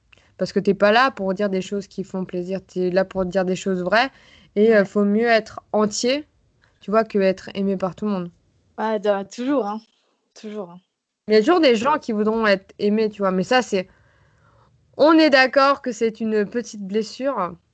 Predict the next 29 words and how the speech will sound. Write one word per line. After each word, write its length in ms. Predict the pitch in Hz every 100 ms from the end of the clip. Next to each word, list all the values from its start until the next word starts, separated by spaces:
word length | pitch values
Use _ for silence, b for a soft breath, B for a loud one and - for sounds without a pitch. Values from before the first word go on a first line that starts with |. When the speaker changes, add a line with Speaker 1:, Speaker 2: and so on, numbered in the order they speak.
| _ _ _ _ _ -
Speaker 2:
Oui, 320 | 226 240 233
souvent. 480 | 226 - 262 220 220 - 233
<laughs> 420 | 233 214 - 214
Non, 140 | 214
non, 120 | 226
c'est 160 | 208 180
clair. 300 | - 202 196 _ _ _
Et, 160 | 208 214
euh, 420 | 208 196 190 190
surtout, 520 | 190 - 185 - 285 240
euh, 680 | 202 196 190 190 185 185 180 - b b b b b _ _ _ _ 202
euh, 120 | 214
je 120 | 202
dis 200 | 180 196
parfois 320 | 226 214 -
en 120 | 240 214
coaching 440 | 220 - 262 247
que 760 | 226 202 190 185 185 180 180 180 -
être 280 | 196 - 208
aimé 160 | 208
par 180 | 202 190
tout 140 | - 208
le 60 |
monde, 120 | 226
c'est 120 | 220 190
être 180 | -
aimé 180 | 196 185
par 160 | 175 175
personne. 580 | 185 180 - 214 202